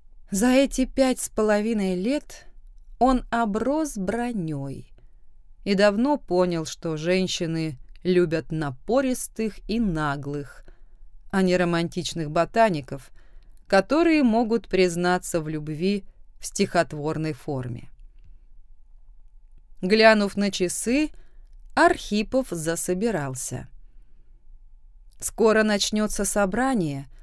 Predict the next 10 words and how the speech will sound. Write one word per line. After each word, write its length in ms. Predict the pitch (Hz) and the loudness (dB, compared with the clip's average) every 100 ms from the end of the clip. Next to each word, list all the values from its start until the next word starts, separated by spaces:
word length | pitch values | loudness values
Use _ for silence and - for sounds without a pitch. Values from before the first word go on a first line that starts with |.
| - - - - | -20 -20 -20 -8
на 140 | - 240 | 0 2
котором 640 | 247 240 339 349 320 277 - | 2 2 4 4 4 2 0
он 360 | 254 269 262 | 2 4 6
не 140 | 262 269 | 6 6
мог 360 | 254 240 165 | 4 4 0
не 140 | 175 170 | -2 -6
присутствовать. 960 | 180 202 - 131 - - 135 131 127 - - - - - - - - - - - - | -2 -4 -4 -6 -8 -10 -8 -8 -12 -20 -20 -20 -20 -20 -20 -20 -20 -20 -20 -20 -14
В 100 | - | -2
конференц-зале 1160 | 214 202 220 220 220 214 180 175 254 277 196 | 0 2 2 4 2 0 -4 0 2 4 2
собрались 800 | 160 185 170 175 175 185 180 - | 0 -4 0 2 4 2 0 -6